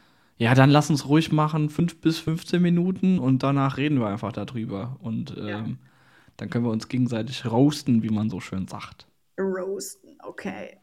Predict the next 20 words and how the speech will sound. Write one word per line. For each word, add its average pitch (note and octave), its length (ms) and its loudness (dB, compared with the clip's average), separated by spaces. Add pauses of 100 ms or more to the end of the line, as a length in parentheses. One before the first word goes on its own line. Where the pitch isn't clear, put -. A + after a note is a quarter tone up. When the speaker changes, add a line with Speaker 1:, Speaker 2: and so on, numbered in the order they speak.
(160)
Speaker 2:
Ja, G3 300 -2 (300)
sehr F3+ 220 0
gut. - 340 -12
Machen F3 240 -8
wir D#3 80 -8
so. D#3+ 220 -12 (680)
Speaker 1:
Cool, B2 160 2
cool, A2+ 120 -2
cool. A#2+ 320 0 (580)
So, C#3 520 0 (100)
normalerweise C#3 500 4
kommen D3+ 200 0
jetzt C#3+ 140 -2
noch C3 120 0
irgendwelche C3+ 360 0
komischen C3 340 -2
Fun-Facts D#3 580 -2
oder C3 100 2
Lieblingsserien, D3+ 960 0
ähm. B2 400 0